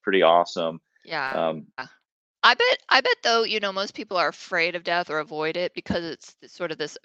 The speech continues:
Speaker 2: fear of the unknown, you know, which I think is an
Speaker 1: Mm-hmm.
Speaker 2: interesting
Speaker 1: Oh, yeah.
Speaker 2: topic, you know, in a lot of regards, uh, but fear of the unknown. Uh, and, you know, so if you, if the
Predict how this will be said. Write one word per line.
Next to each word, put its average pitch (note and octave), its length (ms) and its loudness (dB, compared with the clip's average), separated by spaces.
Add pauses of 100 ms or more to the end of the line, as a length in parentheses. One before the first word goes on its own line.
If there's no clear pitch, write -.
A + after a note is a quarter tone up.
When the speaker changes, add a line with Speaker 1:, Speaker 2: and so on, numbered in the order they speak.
(160)
Speaker 2:
fear F#3+ 240 -2
of D#3 160 -2
the D#3 140 -8
unknown, C#3+ 680 -8
you D#3 200 -14
know, C#3+ 160 -6
which C#3+ 180 -8
I D3+ 60 -6
think E3 200 -10
is D3+ 120 -6
an D3 140 -10
Speaker 1:
Mm-hmm. G3 260 -6
Speaker 2:
interesting - 120 -6
Speaker 1:
Oh, C3 160 6
yeah. A#2+ 280 4
Speaker 2:
topic, C3+ 120 0 (280)
you D#3+ 160 -8
know, C3+ 380 -4 (120)
in D3 100 -4
a C#3 60 -4
lot D3+ 280 4
of C#3 120 -2
regards, C3 720 0 (560)
uh, C#3+ 400 -2
but - 200 -2
fear F3 500 -2
of D3 760 -2 (100)
the C#3 200 -8
unknown. C#3+ 640 -6 (160)
Uh, C3+ 300 0
and, C3+ 260 -20
you D#3+ 120 -20
know, D3 200 -6
so D3+ 260 0
if D#3 200 0
you, D#3+ 360 -4 (540)
if F3+ 180 -4
the - 180 -4